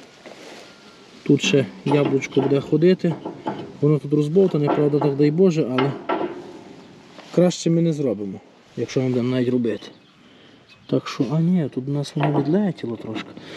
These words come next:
Ну добре, ми тут реставрацію трошечки проведемо, то не проблема. Ну і тут з гальмами зробимо порядок. І на тракторі я ж, е,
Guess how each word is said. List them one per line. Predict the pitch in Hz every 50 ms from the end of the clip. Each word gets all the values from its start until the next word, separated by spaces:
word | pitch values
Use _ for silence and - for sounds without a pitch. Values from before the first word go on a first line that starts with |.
| - - - - -
Ну | 185 180
добре, | 180 165 135 135 143
ми | 147 151
тут | 143 160 147 - - -
реставрацію | 156 160 151 - - 170 156 156 151 143 139 - - 147 139
трошечки | - 151 143 143 147 135 - - 147
проведемо, | 135 - 147 143 147 135 120 110 110 -
то | -
не | 135 127
проблема. | - 135 123 113 110 104 104 156 - - - - 285 - - - - - - - - - - - - - - - - - - - - - - - - - - -
Ну | 196 208 226
і | 226
тут | 208 - 247 208
з | 190
гальмами | 170 208 220 226 240 254 247 240 233 220 220 208 175 160 - - - - -
зробимо | 170 170 170 202 214 220 202 208 208 208 208
порядок. | 180 - - 202 208 208 202 190 190 185 180 - - -
І | - 180 175 180 180 180 180 175 180 180 180 180 180 175 175 165
на | 165 170 165
тракторі | - - 202 190 185 - - 175 160 160 165
я | 165 160
ж, | 151 143 - - - - -
е, | 156 156 160 156 156 151